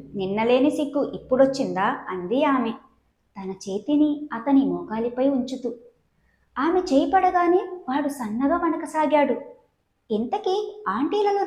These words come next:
నీకేం నచ్చుతుంది?" అంది. వాడు జవాబు చెప్పకుండా భారంగా ఊపిరి పీల్చసాగాడు. "చెప్పు, పర్వాలేదు," అంది. వాడు చెప్పకుండా అలాగే ఉండిపోయాడు. "పోనీ, నిన్న చాలా చోట్ల చేయి వేశావుగా,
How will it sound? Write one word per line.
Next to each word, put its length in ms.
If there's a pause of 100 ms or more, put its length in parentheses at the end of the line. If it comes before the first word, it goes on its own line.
నీకేం 320
నచ్చుతుంది?" 880
అంది. 300 (800)
వాడు 200
జవాబు 460 (120)
చెప్పకుండా 600 (120)
భారంగా 720
ఊపిరి 320
పీల్చసాగాడు. 800 (680)
"చెప్పు, 400
పర్వాలేదు," 840
అంది. 460 (420)
వాడు 200
చెప్పకుండా 840
అలాగే 400
ఉండిపోయాడు. 640 (680)
"పోనీ, 640
నిన్న 240
చాలా 560
చోట్ల 200
చేయి 280
వేశావుగా, 680